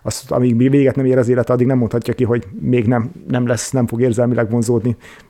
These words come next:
akármi-, akármilyen nemhez. De abban abszolút, abszolút izgalmas ez, ez, ez a modell, ami nem csak az, ö, csak az, nem kizárólag a szexuálisoknak lehet,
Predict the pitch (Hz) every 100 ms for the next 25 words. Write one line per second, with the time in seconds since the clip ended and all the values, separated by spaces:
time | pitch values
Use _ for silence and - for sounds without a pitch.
0 | 143 147 165 180 175 170 - - - 285
1 | - 120 127 123 123 139 120 123 123 113
2 | 117 107 147 - - - 127 147 151 131
3 | 139 117 - 117 117 - 131 120 117 110
4 | 117 104 113 117 120 123 113 101 113 117
5 | 117 120 120 - - - 120 123 - -
6 | 123 113 - 123 - - _ _ _ 127
7 | 120 - - - 127 135 127 123 127 127
8 | 120 - 135 135 98 123 123 123 120 120
9 | 101 120 117 107 113 123 110 117 -